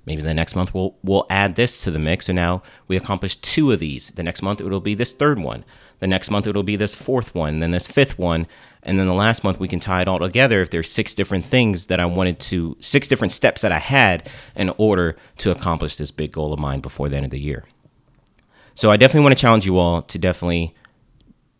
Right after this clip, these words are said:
accomplish the goals that you set out for New Year's. If you haven't done this yet, self-audit, okay?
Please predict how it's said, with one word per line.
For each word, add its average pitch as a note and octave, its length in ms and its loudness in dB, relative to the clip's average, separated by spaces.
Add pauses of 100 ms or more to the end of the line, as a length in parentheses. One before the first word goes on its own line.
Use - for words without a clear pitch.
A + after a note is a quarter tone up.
(140)
accomplish A2+ 580 0
the - 120 -8
goals E2+ 340 0
that D#2 160 -4
you - 20 -8
set D#2+ 180 -2
out D#2 120 -2
for A2+ 160 -4
New C#3+ 80 -2
Year's. - 420 -10 (160)
If - 140 -6
you D#2+ 80 -2
haven't G#2 480 2 (280)
done G#2+ 240 4
this D2+ 240 -2
yet, C#2+ 300 -4 (380)
self-audit, - 1000 0 (320)
okay? D#2 360 -4